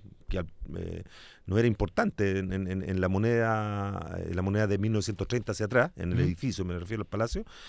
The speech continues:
Speaker 1: pero después de mil novecientos treinta sí, y, y, y entonces, eh,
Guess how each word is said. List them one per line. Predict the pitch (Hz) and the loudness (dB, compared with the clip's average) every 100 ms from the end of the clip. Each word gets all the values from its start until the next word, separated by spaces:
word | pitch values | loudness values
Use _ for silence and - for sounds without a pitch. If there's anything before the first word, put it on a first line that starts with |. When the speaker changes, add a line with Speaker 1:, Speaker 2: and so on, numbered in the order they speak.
| - - - | -16 -18 2
Speaker 1:
pero | - 170 | 8 10
después | 127 180 | 12 12
de | |
mil | 165 | 12
novecientos | 156 151 160 | 10 8 6
treinta | - 170 156 | 8 8 6
sí, | 135 202 233 247 | 4 4 4 2
y, | 113 131 - | 4 4 4
y, | 113 113 113 | 2 2 2
y | 104 107 | 2 4
entonces, | 104 - 160 165 165 135 | 4 6 6 6 4 6
eh, | 117 113 110 107 | 6 6 8 6